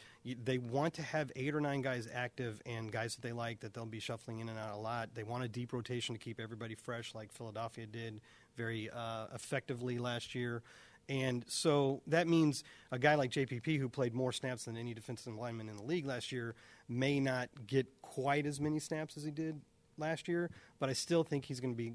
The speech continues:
a guy that's on the field as much as anybody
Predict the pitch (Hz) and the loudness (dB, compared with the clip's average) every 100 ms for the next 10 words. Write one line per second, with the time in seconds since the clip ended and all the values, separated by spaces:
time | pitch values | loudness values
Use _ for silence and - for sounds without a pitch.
0 | 131 120 120 113 104 113 104 123 117 110 | -6 -2 -2 -2 -4 -6 -6 -4 -4 -6
1 | 110 - - - 120 107 117 113 110 110 | -8 -14 -20 -12 -8 -4 -4 -4 -6 -6
2 | 110 98 92 85 | -6 -8 -10 -12